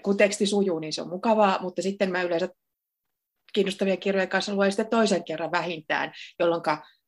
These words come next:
voi, niinku, ö, paneutuvammin ja sellainen nautiskelevammin ja pysähtelevämmin lukea. Ja tästä nyt ainakin voi lukea just nimenomaan perheromaanin tuon Henry Classicin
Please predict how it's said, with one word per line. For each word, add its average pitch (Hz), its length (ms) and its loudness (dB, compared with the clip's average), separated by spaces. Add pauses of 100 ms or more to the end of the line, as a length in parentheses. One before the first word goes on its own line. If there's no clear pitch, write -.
voi, 160 140 0
niinku, 147 380 -8 (1400)
ö, 151 260 -2 (480)
paneutuvammin - 960 0
ja 165 100 0
sellainen 170 240 0
nautiskelevammin 170 920 -2
ja - 200 -4
pysähtelevämmin 185 800 0 (440)
lukea. 202 280 4
Ja 170 160 6 (160)
tästä 214 260 4
nyt 208 200 0
ainakin 247 340 2
voi 190 140 2
lukea 180 280 -2
just 170 280 -6
nimenomaan 160 440 -4
perheromaanin 156 1000 0 (600)
tuon 160 160 -6
Henry 170 260 -2
Classicin - 720 -4